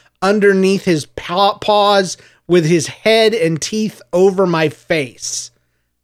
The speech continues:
So my, my memory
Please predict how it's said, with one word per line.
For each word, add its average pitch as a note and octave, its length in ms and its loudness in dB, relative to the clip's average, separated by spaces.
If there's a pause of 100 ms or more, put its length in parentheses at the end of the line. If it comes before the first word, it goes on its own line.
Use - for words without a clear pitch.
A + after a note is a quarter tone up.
(120)
So D#3+ 680 0 (540)
my, F3 480 -2 (100)
my D#3+ 240 -2
memory G3+ 840 2